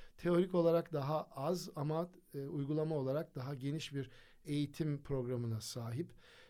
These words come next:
Dolayısıyla yine onlar da öğretmen olma şansına sahipler ama kimya çok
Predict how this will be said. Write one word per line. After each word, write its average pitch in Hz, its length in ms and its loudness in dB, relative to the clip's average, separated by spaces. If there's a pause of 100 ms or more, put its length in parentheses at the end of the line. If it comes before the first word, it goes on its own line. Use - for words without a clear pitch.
(140)
Dolayısıyla 196 720 4 (280)
yine 165 480 6
onlar 160 420 6
da 147 100 4
öğretmen 127 440 -2
olma 120 300 -2
şansına 123 480 -6
sahipler 127 500 -4
ama 143 280 -2 (380)
kimya 180 520 4
çok - 420 -2